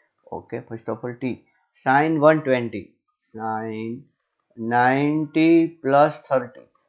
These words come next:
so it is a cos thirty, and it is a root three by two. So here I will write two,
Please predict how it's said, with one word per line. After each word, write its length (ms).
so 160
it 220
is 160
a 80
cos 380
thirty, 500
and 240
it 160
is 220
a 340
root 320
three 160
by 280
two. 360
So 560
here 500
I 80
will 140
write 360
two, 320